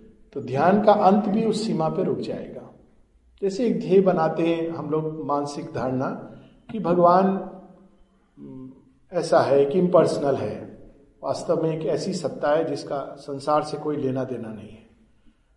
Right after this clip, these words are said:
तो हम कोई भी प्रोसेस, प्रणाली अपनाएंगे, वहां जाकर हम रुक जाएंगे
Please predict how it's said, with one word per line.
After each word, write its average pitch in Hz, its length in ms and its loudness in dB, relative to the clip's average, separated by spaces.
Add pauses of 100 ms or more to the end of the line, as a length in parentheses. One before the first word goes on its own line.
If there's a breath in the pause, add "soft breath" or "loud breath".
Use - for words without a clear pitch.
(440)
तो 185 60 4
हम 196 540 0 (300)
कोई 196 200 10
भी 277 220 6
प्रोसेस, 185 480 6
प्रणाली 156 540 0
अपनाएंगे, 160 840 0 (180)
वहां 131 280 0
जाकर 170 520 2
हम 214 140 -2
रुक 180 200 -2
जाएंगे - 500 -12